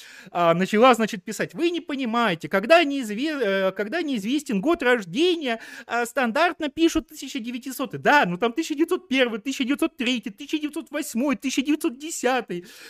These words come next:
А, в две тысячи девятнадцатом году в Детройте на выборах там, собственно, вообще нашли в списках избирателей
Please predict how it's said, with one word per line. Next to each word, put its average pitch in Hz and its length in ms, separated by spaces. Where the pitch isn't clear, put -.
А, 185 200
в 165 60
две 208 100
тысячи 330 240
девятнадцатом 254 520
году 208 180
в 180 80
Детройте 240 540
на 190 360
выборах 269 320
там, 247 180
собственно, - 360
вообще 196 300
нашли 240 320
в 170 260
списках - 380
избирателей 208 560